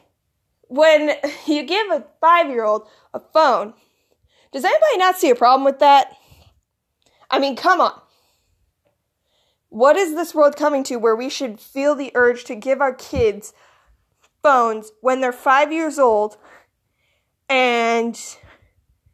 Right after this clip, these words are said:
still just trying to be a kid? Are we teaching them that they need to stay inside and isolate themselves from going outside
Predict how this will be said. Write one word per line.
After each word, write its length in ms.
still 320
just 160
trying 180
to 60
be 80
a 60
kid? 240
Are 160
we 120
teaching 540
them 360
that 200
they 140
need 240
to 140
stay 380
inside 580
and 160
isolate 540
themselves 580
from 300
going 300
outside 640